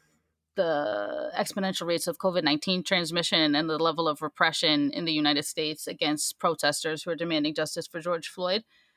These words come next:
um, while there have been a lot of videos of excessive force and actual murder, I think two nights ago in Crown Heights by the police,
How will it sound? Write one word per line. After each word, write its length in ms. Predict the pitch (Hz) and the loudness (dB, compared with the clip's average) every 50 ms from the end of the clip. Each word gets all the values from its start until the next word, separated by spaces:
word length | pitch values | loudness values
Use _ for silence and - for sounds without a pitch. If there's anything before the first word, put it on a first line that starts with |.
| _ _ _ - | _ _ _ -2
um, 540 | 208 202 202 202 202 202 202 202 208 220 196 196 | 0 2 2 4 4 2 0 0 -2 -6 -4 0
while 380 | 208 233 226 240 262 294 320 | 4 6 6 6 6 4 4
there 100 | 269 277 | 4 2
have 80 | 254 180 | 2 4
been 140 | 226 233 254 | 4 4 4
a 60 | 240 | 4
lot 280 | 208 202 202 202 208 | 4 6 6 6 6
of 180 | 226 214 185 165 | 4 0 -2 -2
videos 600 | 160 185 202 208 202 185 180 175 180 185 180 - | 0 0 2 4 4 4 4 4 2 2 0 -2
of 360 | - - 196 190 185 190 180 - | 0 0 2 2 2 0 -2 -4
excessive 520 | - - - - - 190 170 - - 208 - | -8 -8 -6 -2 0 0 0 0 -4 -6 -6
force 680 | - - 226 214 202 196 190 190 190 185 - - - | -6 -2 2 4 4 6 6 4 4 2 0 -2 -2
and 460 | - 180 175 170 170 165 170 175 165 - - - - - - | -2 -2 -2 -2 -4 -4 -6 -8 -8 -8 -8 -8 -8 -4 0
actual 520 | 165 180 175 - - 185 170 175 175 170 185 | 0 0 0 0 -2 0 0 0 0 -2 -6
murder, 420 | 180 175 175 190 196 190 170 156 160 | -10 -6 -2 0 0 2 2 2 0
I 80 | 165 | -2
think 220 | 180 - 175 170 - | -2 -4 -8 -10 -8
two 100 | - 185 | -6 -4
nights 260 | 175 170 170 - - | -4 -4 -4 -4 -4
ago 200 | 170 156 165 160 | -2 0 0 0
in 100 | 160 160 | 0 -2
Crown 260 | - - 165 156 160 | -2 0 0 0 0
Heights 300 | 170 175 170 170 - - | 0 0 -2 -2 -6 -6
by 220 | - - 175 175 170 | -4 -2 -2 -2 -2
the 100 | 165 - | -4 -6
police, 560 | - - 160 147 147 156 190 - - - | -8 -10 -10 -10 -8 -8 -10 -10 -12 -12